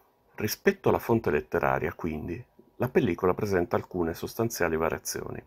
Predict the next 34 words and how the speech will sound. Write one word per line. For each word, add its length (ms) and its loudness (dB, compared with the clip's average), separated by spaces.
tra 160 8
le 100 2
quali 360 2
il 80 0
differente 480 2
finale, 600 -2
che 100 -2
vede 260 4
salvi 600 4
Roderick 540 2
e 40 -2
Madeleine, 680 -4
il 100 0
diverso 360 6
rapporto 440 0
di 80 -4
parentela 540 0
tra 180 -4
i 80 -4
due, 380 -4
marito 320 0
e 40 2
moglie 300 2
invece 340 0
che 100 -6
fratello 400 -2
e 40 -4
sorella, 560 2
e 120 4
il 60 10
legame 440 4
che 140 -4
c'è 240 -2
tra 360 6